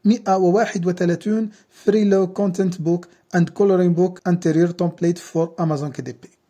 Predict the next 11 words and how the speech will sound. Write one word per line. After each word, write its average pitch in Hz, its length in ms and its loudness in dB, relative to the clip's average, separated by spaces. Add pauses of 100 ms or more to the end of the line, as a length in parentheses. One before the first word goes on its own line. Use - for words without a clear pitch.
(560)
يعني 175 380 0
هناك 185 600 -2
العديد 180 640 0 (240)
من 170 180 2
الصور 185 720 -2
الخاصة 180 380 -4
بالكولورين 185 760 0
بوك 277 200 -4 (220)
وكذلك 226 720 0
المحتويات 185 720 0
الداخلية 160 640 -2